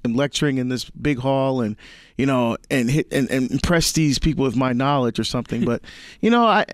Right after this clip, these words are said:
Speaker 1: and praying about it, I said, "No, just give them Jesus. I mean, just
Speaker 2: Yeah.
Speaker 1: put some flesh on the bone, you know,
Speaker 2: Mm-hmm.
Speaker 1: and, and, and just get out of the head and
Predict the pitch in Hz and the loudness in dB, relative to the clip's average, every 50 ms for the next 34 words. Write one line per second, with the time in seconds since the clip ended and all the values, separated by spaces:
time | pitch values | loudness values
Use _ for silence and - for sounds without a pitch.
0 | - - - 202 190 - - 190 202 220 220 214 180 202 190 190 180 - - 175 | -12 -2 0 2 2 2 2 2 2 4 4 4 4 4 2 2 2 2 0 0
1 | - 170 - - - 233 262 240 214 170 147 131 190 202 - - - - 190 190 | 0 -2 -2 0 0 2 4 4 4 2 2 2 0 -2 -2 -4 -2 0 0 2
2 | 180 196 190 175 151 131 113 104 - - 156 175 156 101 92 85 - - - - | 2 2 2 2 2 0 -2 -2 -2 0 2 2 0 0 -4 -8 -10 -12 -10 -4
3 | - 151 151 156 156 143 160 165 135 139 131 113 - - - - - 233 226 - | -2 0 0 0 0 0 0 -2 -2 -4 -6 -8 -10 -14 -12 -2 -2 0 2 2
4 | 226 190 - - - 160 175 202 220 - - 151 135 123 117 113 98 113 110 101 | 2 0 0 0 0 2 4 4 4 2 2 0 0 0 0 -2 -2 -4 -4 -4
5 | 95 95 101 110 117 120 127 139 156 160 143 - - 127 120 - - 131 127 117 | -4 -4 -2 -2 0 0 0 0 0 0 0 -2 -2 -4 -4 -2 -2 -2 -2 -2
6 | - - 131 131 127 - - - 135 131 180 175 - - 170 151 - 151 160 156 | -2 -2 -2 -2 -2 -4 -6 -6 -2 -2 -2 -2 0 0 0 0 2 0 0 0
7 | 156 131 123 127 147 147 151 139 127 120 | 0 -2 -2 0 0 0 2 0 0 -2